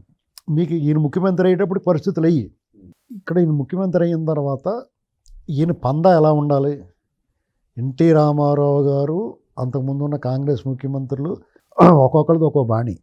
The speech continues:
వాళ్ళ బా-, వాళ్ళందరినీ కాదని వాళ్ళకన్నా మరింత మెరుగ్గా ఎన్టీ రామారావు గారు కనిపించాడు. అంటే సామాజిక చైతన్యం, సామాజిక విప్లవం తీసుకొచ్చాడు ఆయన.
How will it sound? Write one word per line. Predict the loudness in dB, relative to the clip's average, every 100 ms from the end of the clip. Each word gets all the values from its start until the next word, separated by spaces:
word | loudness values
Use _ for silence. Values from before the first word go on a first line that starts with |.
| -2
వాళ్ళ | 4 6 6 4
బా-, | 2 -2 -2 -4
వాళ్ళందరినీ | -4 0 2 2 -2 0 0 0 -2 -4 -6 -12 -8
కాదని | -4 -2 -2 -6 -8 -12 -8
వాళ్ళకన్నా | -4 -4 -4 -6 -6 -6 -6 -8 _ _ _ _ _ _ _ _
మరింత | -6 -2 -2 0
మెరుగ్గా | 0 2 0 -2 -6 -6 -6
ఎన్టీ | -2
రామారావు | 0 0 0
గారు | 0 -2
కనిపించాడు. | -6 -10 -8 -8 -10 -14 -18 _ _ _ _ -10
అంటే | -2 -2
సామాజిక | -2 -4 0 0 0 -2 0
చైతన్యం, | -2 -2 -4 -4 -8 -14 _ _
సామాజిక | -18 -10 -6 -2 0 2 0 -2 -4
విప్లవం | -4 -4 0 0 0
తీసుకొచ్చాడు | -4 -8 -8 -10
ఆయన. | -12